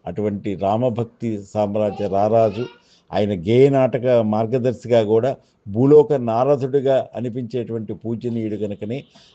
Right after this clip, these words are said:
ఆ నాదో-, ఆ నాదబ్రహ్మోపాసకుడైనటువంటి ఆయన యొక్క నాదయోగిత్వాన్ని మనం సుసంపన్నం చేసుకోవడానికి మన యొక్క సం-, సంగీత సంప్రదాయ సంస్కారాలని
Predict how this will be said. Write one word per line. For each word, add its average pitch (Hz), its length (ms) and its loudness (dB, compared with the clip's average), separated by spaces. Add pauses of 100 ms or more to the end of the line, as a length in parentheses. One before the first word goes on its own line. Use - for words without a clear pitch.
ఆ 95 140 -4
నాదో-, 120 580 2 (460)
ఆ 101 480 -2
నాదబ్రహ్మోపాసకుడైనటువంటి 120 1900 -2 (360)
ఆయన 110 260 -2
యొక్క 107 220 -4
నాదయోగిత్వాన్ని 113 1200 0 (300)
మనం 98 320 -4 (300)
సుసంపన్నం 127 520 -2
చేసుకోవడానికి 101 1040 -6 (300)
మన 98 180 -4
యొక్క 101 360 -2 (520)
సం-, 104 220 -4 (160)
సంగీత 120 360 -2
సంప్రదాయ 117 680 2
సంస్కారాలని 120 960 0